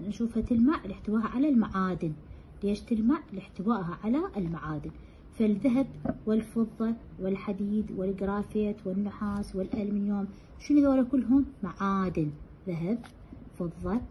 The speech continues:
حديد، جرافيت، نحاس، ألمنيوم، كلهم شنو؟ معادن. شلون تكون؟ طبعًا مألوفة، يعني احنا شايفيها، كلمة مألوفة يعني شايفيها. توجد المعادن وين؟ في باطن الأرض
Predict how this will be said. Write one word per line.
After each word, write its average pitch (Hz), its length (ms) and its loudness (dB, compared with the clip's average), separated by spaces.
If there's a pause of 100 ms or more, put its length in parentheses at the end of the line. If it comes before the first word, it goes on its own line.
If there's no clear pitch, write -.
(140)
حديد، 175 580 -2 (300)
جرافيت، 190 560 -2 (240)
نحاس، 175 600 -4 (160)
ألمنيوم، 147 460 2 (240)
كلهم 269 220 8
شنو؟ 294 300 2 (200)
معادن. 165 460 -4 (500)
شلون 311 240 2
تكون؟ 233 200 -2
طبعًا 202 240 -2
مألوفة، 196 500 2
يعني 214 180 0
احنا 214 180 -4
شايفيها، 175 520 -2 (200)
كلمة 226 320 2
مألوفة 254 320 0
يعني 247 140 0
شايفيها. 147 420 -6 (560)
توجد 240 440 4
المعادن 247 760 4
وين؟ 269 240 8
في 190 260 -2
باطن 233 460 2
الأرض 233 280 2